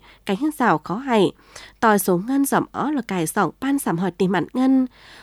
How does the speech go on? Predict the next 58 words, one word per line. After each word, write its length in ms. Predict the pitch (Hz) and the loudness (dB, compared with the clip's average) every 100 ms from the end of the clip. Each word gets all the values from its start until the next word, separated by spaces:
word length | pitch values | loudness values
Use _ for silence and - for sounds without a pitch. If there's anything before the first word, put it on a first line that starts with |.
| - | -2
Cùng 140 | 277 | 0
bong 160 | 254 254 | 4 2
gian 220 | 240 233 | 2 -2
tấn 140 | 240 302 | 0 0
ản 160 | 240 | 2
nỉ, 220 | 196 202 - - | 4 4 2 -4
nà 180 | 247 226 | -2 0
Trần 260 | - 233 190 | 0 0 0
Tổ 80 | 180 | 0
Quốc 140 | 294 - | -2 -2
bưng 140 | 285 285 | -4 -2
cấp 200 | 311 320 | -4 -2
cùng 140 | - 160 | 0 0
tỉnh 300 | 202 185 160 | 2 2 2
có 100 | 165 | -2
sức 200 | 330 - | -4 -4
tàm 180 | 185 | -4
cạt 300 | - 185 - | -2 -6 -6
kiên, 200 | - 277 285 | -2 0 0
bánh 120 | 180 269 | -2 -2
gải 100 | 208 - | -4 -2
bưng 120 | 294 | -2
chủ 140 | - | -2
trường 340 | 165 - 208 160 | -2 0 2 2
chính 180 | - 151 | 0 -2
sách 180 | - 320 | -2 -4
ข 80 | 208 | -4
อ 20 | |
ง 60 | 147 | -2
đảng, 220 | 196 160 - - - | 0 0 -4 -16 -8
cánh 180 | 202 185 | 0 0
hơn 180 | 240 285 | 2 2
nước, 240 | 294 339 - - - | 2 2 -2 -16 -4
ma 240 | 262 254 247 | 0 0 0
vỉa, 300 | 214 196 160 - - | 0 2 0 -2 -12
lò 300 | - 226 196 | -4 0 0
tỏi 320 | 151 233 202 - | 0 2 2 0
năm, 340 | 262 277 277 277 - _ | -2 2 2 2 -4 _
tặng 180 | 233 185 | -2 -2
tánh 180 | - 170 | -2 -4
hơn 160 | 262 | -4
xào. 380 | 285 240 202 156 - - - | -4 -2 0 0 -4 -20 -4
Liều 320 | 226 226 180 110 | 4 6 6 2
phong 240 | - 302 | -2 -4
cầm 280 | - 240 175 | 0 0 2
bưng 120 | 185 - | 0 0
vỉa 140 | 220 | 0
tập 200 | 160 220 - | 0 -4 -2
tì 120 | 214 | -2
lá 160 | 185 226 | 0 0
mạng 200 | 294 175 | 0 0
cần 180 | - 175 | 0 -4
hung 160 | 202 285 | -4 -6
rào. 300 | - 208 170 - - - - _ | 0 2 2 0 -14 -20 -20 _
Tọp 200 | 247 233 | 2 2
hòm 200 | 233 190 | 2 2
triển 220 | - 233 | 2 2
quăm, 380 | 170 269 269 277 | 2 0 2 0